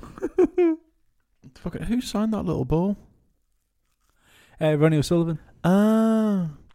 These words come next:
Speaker 2: Yeah.
Speaker 1: Wait, wait, eBay account at three A M, did he get that from?
Speaker 2: No, I got it with, uh, when he came over.
Speaker 1: Oh, right, okay.
Speaker 2: Yeah,
Speaker 1: Cool.
Speaker 2: yeah, he did an, uh, he did an exhibition over here. He played
Speaker 1: Yes.
Speaker 2: Jimmy White.
Speaker 1: That's right. I bet that was fucking,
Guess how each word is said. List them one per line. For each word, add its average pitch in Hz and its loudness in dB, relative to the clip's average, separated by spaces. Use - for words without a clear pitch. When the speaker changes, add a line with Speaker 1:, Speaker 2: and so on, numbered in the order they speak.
Speaker 2:
Yeah. 117 -2
Speaker 1:
Wait, 160 -2
wait, - -8
eBay 139 -2
account 123 -4
at 104 -10
three 123 -2
A 113 0
M, 113 0
did 117 -6
he 113 -6
get 104 -2
that 143 -6
from? 143 0
Speaker 2:
No, 196 4
I 339 2
got 131 2
it 104 -4
with, 117 -10
uh, 117 2
when 120 0
he 120 -2
came 127 -2
over. 226 -4
Speaker 1:
Oh, 196 8
right, 202 8
okay. 135 0
Speaker 2:
Yeah, 175 -2
Speaker 1:
Cool. 165 0
Speaker 2:
yeah, 170 -2
he 160 -2
did 151 -2
an, 131 0
uh, 123 0
he 127 -4
did 147 -2
an 143 -2
exhibition 139 -6
over 131 -4
here. 127 -4
He 120 -4
played 117 -2
Speaker 1:
Yes. 98 6
Speaker 2:
Jimmy 117 -2
White. 123 -2
Speaker 1:
That's - -4
right. 85 0
I - -8
bet 110 6
that 110 2
was 123 -2
fucking, 82 -2